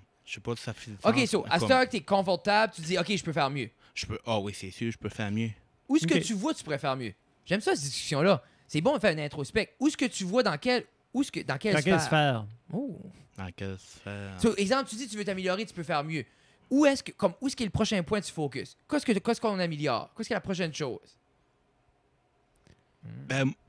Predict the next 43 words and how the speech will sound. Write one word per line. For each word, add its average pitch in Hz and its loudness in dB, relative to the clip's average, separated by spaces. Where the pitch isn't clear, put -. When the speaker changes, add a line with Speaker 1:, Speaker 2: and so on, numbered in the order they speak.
Speaker 1:
moi, 131 10
j'irais 127 4
m'améliorer 120 0
à 98 -8
chaque 120 -6
jour, 107 -6
comme 110 -2
à 107 0
chaque 131 -2
Speaker 2:
Cent 214 4
pour 123 8
cent. 117 4
Speaker 1:
journée, 139 6
à 107 0
chaque 135 0
moment, 135 4
à 113 0
chaque, 147 -2
comme 110 -2
moi, 139 6
à 113 4
chaque, 160 8
moi, 160 6
je - 0
suis 117 2
beaucoup 131 2
un 175 6
gars 143 6
reconnaissant 131 0
dans 127 4
la 110 4
vie. 117 0
Puis, 123 0
euh, 107 0
je - -10
pense 151 0
que 135 0
le 143 4
monde 127 4
le 113 2
sait. 131 -2
Puis, 120 2
euh, 110 2